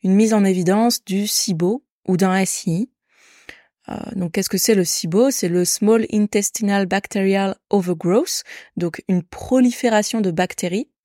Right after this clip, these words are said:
là où elles ne devraient pas être, donc, euh, dans l'intestin grêle. Et, euh, cette prolifération bactérienne, elle peut engendrer des douleurs, mais aussi des malabsorptions, des carences, de la fermentation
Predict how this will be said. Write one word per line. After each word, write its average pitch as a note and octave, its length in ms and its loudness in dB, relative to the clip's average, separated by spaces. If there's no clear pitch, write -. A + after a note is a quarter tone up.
là F3+ 240 4
où F3+ 80 4
elles F3 140 0
ne E3+ 80 0
devraient E3 440 0
pas F3+ 200 -4
être, - 280 -2
donc, E3+ 280 -6
euh, D#3+ 120 -4
dans D#3+ 160 -4
l'intestin D#3+ 500 -4
grêle. E3+ 280 -4
Et, A#3+ 360 4
euh, F#3 120 -4
cette - 240 -6
prolifération A#3+ 680 -2
bactérienne, F#3+ 500 -2
elle F#3 140 -2
peut A#3 280 -2
engendrer F#3+ 580 -4
des A#3 120 4
douleurs, A3 520 2
mais F#3+ 140 0
aussi G#3+ 400 -4
des F3+ 140 0
malabsorptions, G#3 1080 -2
des F3+ 120 0
carences, A#3+ 680 0
de G3 80 -4
la F3+ 120 -2
fermentation F3+ 600 -4